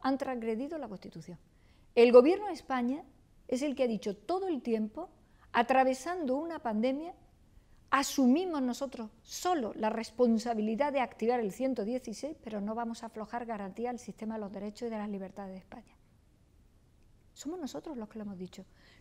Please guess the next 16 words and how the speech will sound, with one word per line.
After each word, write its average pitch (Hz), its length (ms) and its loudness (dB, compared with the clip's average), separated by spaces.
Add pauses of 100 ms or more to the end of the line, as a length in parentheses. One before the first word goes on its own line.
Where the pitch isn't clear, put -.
No 269 280 8
nos 339 160 2
gusta 254 500 4
la 226 120 6
idea, 311 300 0 (880)
no 262 240 8
nos 311 180 6
gusta 233 320 2
la 202 100 2
idea, 233 200 6
que 233 80 0
ahora 220 120 6
mismo 226 260 4
no 214 100 0
es 233 80 -4
constitucional, 226 800 -4